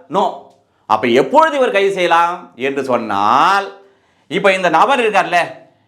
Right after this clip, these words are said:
இவருடைய பொறுப்பில் இருக்கிற இந்த நிலத்தில் இந்த மூன்று பேருமே இருக்கிறார்கள் என்று சொன்னால், இங்க பதுங்கி இருக்கிறான் ஒரு மூணு பேருமே, இல்ல ஒருத்தன் இருக்கிறான் யாரோ இருக்கும்போதே, அப்ப என்ன பண்ணலாம்? அப்பொழுது அந்த வாரண்டை பயன்படுத்தி கைது செய்யலாம்.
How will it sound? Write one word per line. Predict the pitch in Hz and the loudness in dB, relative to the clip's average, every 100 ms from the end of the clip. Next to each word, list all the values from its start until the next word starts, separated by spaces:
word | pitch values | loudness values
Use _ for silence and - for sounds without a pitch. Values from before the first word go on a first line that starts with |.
| _ 143 | _ 0
இவருடைய | 214 262 254 254 165 | 4 4 2 -2 0
பொறுப்பில் | 233 220 226 | -2 0 -2
இருக்கிற | 214 247 | 0 -2
இந்த | 214 190 | -2 -2
நிலத்தில் | 185 240 240 220 151 143 202 233 226 - _ _ 196 | 0 0 0 -4 -4 -2 0 -2 -4 -14 _ _ -2
இந்த | 220 196 208 | 0 2 2
மூன்று | 254 254 247 220 | 2 2 0 0
பேருமே | 226 220 226 - - _ _ _ _ _ _ _ - 214 | 0 -2 -4 -8 -20 _ _ _ _ _ _ _ 0 2
இருக்கிறார்கள் | 285 254 240 214 196 | 4 4 4 2 -6
என்று | 175 | -6
சொன்னால், | 170 175 175 - | -2 0 0 -2
இங்க | 170 160 | -6 -2
பதுங்கி | 170 202 185 | -2 -2 -2
இருக்கிறான் | 175 160 160 | 0 0 -2
ஒரு | 147 | -4
மூணு | 160 160 | -6 -4
பேருமே, | 160 156 - - - - | -4 -4 -6 -14 -14 -2
இல்ல | 180 165 | 2 2
ஒருத்தன் | - 190 | 0 -2
இருக்கிறான் | 180 170 - - - | 0 -2 -4 -8 2
யாரோ | 147 151 | 2 2
இருக்கும்போதே, | 143 143 214 - | -2 0 2 2
அப்ப | 196 | 0
என்ன | 190 | 0
பண்ணலாம்? | 165 135 151 | 0 0 0
அப்பொழுது | - 233 226 214 254 196 | 2 2 2 0 -2 -2
அந்த | 180 156 | -2 2
வாரண்டை | 170 185 175 160 | 2 0 -4 -4
பயன்படுத்தி | 151 143 143 165 | -4 -6 -8 -4
கைது | 151 135 | -4 0
செய்யலாம். | 131 131 | 2 2